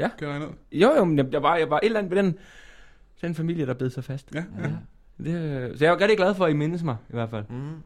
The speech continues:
Speaker 3: Men det var jo også dengang, vi mødte dig, øh, da vi var, da vi var på camping i Britannia.
Speaker 1: Ja!
Speaker 3: Ja, ja, det var jo så,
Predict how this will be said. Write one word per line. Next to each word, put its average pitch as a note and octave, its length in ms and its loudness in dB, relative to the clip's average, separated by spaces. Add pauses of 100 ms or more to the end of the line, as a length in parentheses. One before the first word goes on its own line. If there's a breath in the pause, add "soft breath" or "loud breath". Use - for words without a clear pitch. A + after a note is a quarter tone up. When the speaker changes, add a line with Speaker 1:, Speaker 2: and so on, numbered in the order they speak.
(200)
Speaker 3:
Men A#2 100 -10
det C3 80 0
var C3+ 100 2
jo D3 280 0
også D#3 120 -6
dengang, D#3 360 -4
vi D3+ 60 -6
mødte D3+ 340 -6
dig, G#2+ 340 -8 (1000 soft breath)
øh, D#2 240 -18
da B2 100 -6
vi A#2+ 160 -8
var, G2+ 140 -8 (220)
da A2+ 80 -10
vi B2+ 120 -8
var A#2+ 80 -8
på B2+ 100 -10
camping C#3 480 -6
i C3 40 -10
Britannia. C3 640 -10 (420)
Speaker 1:
Ja! D4+ 440 4 (420)
Speaker 3:
Ja, G#2 80 -8 (100)
ja, B2+ 260 -2
det C#3+ 100 -6
var D3 100 -4
jo C3 100 -4
så, A#2 360 -8